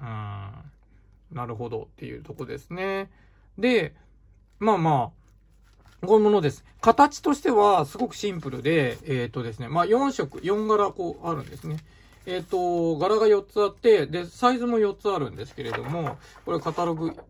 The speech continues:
ね、いただきましたけども、こんな感じです。はい。えーとですね、ペンケースメッシュっていうのが千円ですね。ってあって、ペ-、えー、ポーチマチ付きメッシュっていうのと、ポーチエー六メッシュと、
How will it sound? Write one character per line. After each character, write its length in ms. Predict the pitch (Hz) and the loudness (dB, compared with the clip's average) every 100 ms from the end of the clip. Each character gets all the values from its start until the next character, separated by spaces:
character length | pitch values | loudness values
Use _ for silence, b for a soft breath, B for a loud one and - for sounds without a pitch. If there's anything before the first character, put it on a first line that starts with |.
| _ - | _ -12
ね、 220 | 175 165 b b - | -10 -10 b b -12
い 60 | |
た 20 | 151 | -8
だ 100 | 123 | -8
き 80 | |
ま 120 | 127 117 | -8 -10
し 60 | |
た 60 | - | -12
け 100 | - | -16
ど 80 | 113 | -16
も、 100 | 113 | -10
こ 100 | 147 | -6
ん 60 | |
な 80 | 165 | -4
感 180 | 165 151 | -2 -2
じ 80 | 139 | 0
で 100 | 147 | 0
す。 140 | 139 b b b _ | -2 b b b _
は 220 | 381 - | 2 2
い。 40 | - b b - | 0 b b 4
え 120 | 220 | 6
ー 40 | 226 | 8
と 120 | 240 | 4
で 100 | 208 | 0
す 80 | 165 | -2
ね、 80 | 139 | -2
ペ 160 | 233 | -2
ン 160 | 285 - | -2 -4
ケ 220 | - 294 | 0 2
ー 20 | |
ス 160 | - - | 2 -2
メ 140 | 165 | -2
ッ 20 | |
シ 200 | 170 - | -4 -6
ュ 40 | 139 | -10
っ 20 | |
て 140 | - | -6
い 60 | 139 | -6
う 40 | |
の 80 | 127 | -6
が 80 | 123 | -8
千 220 | - 127 | -8 -8
円 140 | 123 120 | -8 -10
で 100 | 117 | -10
す 100 | 185 | -6
ね。 280 | 220 233 | -2 -2
っ 20 | 226 | -2
て 160 | 185 | -2
あ 80 | 165 | -2
っ 100 | 151 | -2
て、 300 | - 233 180 | 0 2 2
ペ-、 240 | 143 208 180 | -2 -6 -4
え 140 | 175 | -6
ー、 40 | 165 | -4
ポ 180 | 254 | -2
ー 60 | 269 | -2
チ 160 | 175 135 | -2 -6
マ 160 | 127 | -6
チ 120 | - | -8
付 340 | 135 - 160 143 | -14 -14 -16 -10
き 20 | |
メ 120 | 151 | -4
ッ 20 | 139 | -4
シ 180 | - | -6
ュ 20 | - | -14
っ 40 | |
て 140 | - | -14
い 20 | 131 | -14
う 40 | |
の 80 | 131 | -2
と、 160 | 214 | 0
ポ 200 | 208 240 | 0 4
ー 40 | 233 | 2
チ 120 | 196 170 | 2 -4
エ 100 | 175 | -4
ー 40 | |
六 240 | 175 165 233 | -2 -2 -2
メ 100 | 151 | -2
ッ 40 | |
シ 160 | 139 - | -4 -10
ュ 40 | |
と、 300 | - 220 202 | -2 0 0